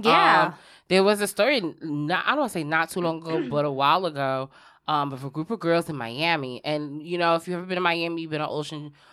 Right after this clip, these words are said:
Speaker 2: Ocean or on Collins,
Speaker 1: Mm-hmm.
Speaker 2: um, you know, there's a lot of, especially, like, on the Ocean, there's a lot of, like, like, the bars and the restaurants that just have outdoor seating. Like,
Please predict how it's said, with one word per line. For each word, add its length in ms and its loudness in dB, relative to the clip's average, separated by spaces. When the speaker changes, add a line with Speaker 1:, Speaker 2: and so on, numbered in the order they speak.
Speaker 2:
Ocean 640 2
or 140 2
on 180 2
Collins, 800 2
Speaker 1:
Mm-hmm. 580 -6
Speaker 2:
um, 380 2
you 140 -4
know, 100 2
there's 160 -2
a 60 0
lot 380 2
of, 120 0
especially, 340 0
like, 220 2
on 80 0
the 140 -4
Ocean, 340 -2
there's 140 -6
a 80 -2
lot 340 2
of, 100 -4
like, 240 -6
like, 260 -12
the 80 -18
bars 480 0
and 80 -12
the 60 -10
restaurants 540 -10
that 180 -8
just 160 -10
have 160 -6
outdoor 320 -10
seating. 420 -16
Like, 180 -14